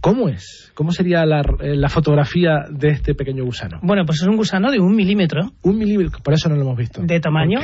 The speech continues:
Speaker 1: Porque es muy pequeño.
Speaker 2: <laughs> De un milímetro de tamaño, y lo más interesante es que es, eh,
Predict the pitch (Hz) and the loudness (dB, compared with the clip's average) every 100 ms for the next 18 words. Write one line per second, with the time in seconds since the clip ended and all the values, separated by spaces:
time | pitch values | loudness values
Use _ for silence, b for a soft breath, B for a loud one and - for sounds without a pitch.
0 | - - 208 190 190 - 190 - 165 - | -2 -2 0 0 -2 -2 -2 -2 -6 -6
1 | - - - - - - - 165 185 214 | -8 -12 -20 -20 -20 -20 -10 -2 0 0
2 | 226 220 185 180 165 165 196 269 320 190 | -2 -4 -4 -4 -2 0 -2 -4 -4 -2
3 | 165 156 175 233 240 240 208 214 220 254 | 0 0 0 -2 -4 -4 -4 -4 -2 -4
4 | 233 - 202 208 208 190 165 156 165 | -4 -4 -2 -2 0 2 2 0 -6